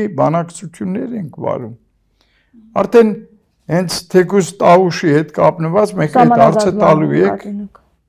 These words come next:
Speaker 1: տալու եք այդ հարցը, որ ասենք Տաուշից սկսենք սահմանազատման, սահմանագծման աշխատանքները։ Եվ իմի այդ բաներն ա, բանակցություններն ա գնում, որ վերջապես մի կողմից պետք է սկսենք, մի,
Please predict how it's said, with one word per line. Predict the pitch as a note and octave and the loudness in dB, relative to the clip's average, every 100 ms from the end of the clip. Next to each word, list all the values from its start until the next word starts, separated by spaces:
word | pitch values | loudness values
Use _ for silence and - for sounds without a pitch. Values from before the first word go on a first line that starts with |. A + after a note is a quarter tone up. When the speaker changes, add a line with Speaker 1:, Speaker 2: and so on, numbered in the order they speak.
| _ | _
Speaker 1:
տալու | - C#3+ D#3 C3 | 2 2 2 -2
եք | B2 B2+ | -4 -8
այդ | B2 C#3 | -4 -2
հարցը, | D#3+ - A#3+ A3+ - _ _ - | -2 -2 -4 -4 -16 _ _ -4
որ | E3+ G3 | 2 2
ասենք | G#3+ A3 F3 | 2 -2 -4
Տաուշից | - G2+ - F2 - A#3+ - | -2 2 2 -2 -6 -8 -8
սկսենք | - - A#3 G#3 - | -12 -8 -4 -4 0
սահմանազատման, | D#3 D#3+ E3 D#3+ D3+ C3+ C3+ C#3 F3 G3+ E3+ | 2 2 0 0 0 0 -2 -2 0 0 0
սահմանագծման | D3 C3+ C#3+ C#3+ B2+ - D3 E3+ F3+ E3+ | 0 0 0 -2 -4 -8 -8 -6 -2 -4
աշխատանքները։ | - F3+ D#3+ F#3 E3+ G#3 C#3+ A2+ _ _ _ _ _ _ _ _ _ _ _ _ _ _ - | -4 -6 -6 -6 -6 -6 -6 -8 _ _ _ _ _ _ _ _ _ _ _ _ _ _ 0
Եվ | F3+ C4+ - - | 2 2 0 -4
իմի | G3 E4 D4+ A#3 - - | -2 0 -2 -4 -6 -6
այդ | A#3 - F3 | -6 -10 -4
բաներն | D3 G#3 C#4+ C4 F3 | -2 0 -2 -2 -2
ա, | A#2+ | -2
բանակցություններն | B2+ F3 F#3+ - - C4+ D4 C#4+ C#4 | -2 -2 -6 -14 -14 -10 -8 -6 -4
ա | - | -4
գնում, | D3 C#3 C3 | -4 -4 -4
որ | D3+ C#3+ _ _ - | -4 -6 _ _ 0
վերջապես | E3 A3+ G#3 A3 A3 | 0 2 4 2 2
մի | G#3+ G#3+ | -2 0
կողմից | A3+ A3 G#3+ - | 2 2 0 -2
պետք | F3+ G3 | -6 -4
է | |
սկսենք, | F3+ - - A3+ A#3 A#3 - _ _ _ _ _ _ _ _ _ G3 | -6 -8 -2 0 0 -6 -20 _ _ _ _ _ _ _ _ _ -4
մի, | F#3+ | 0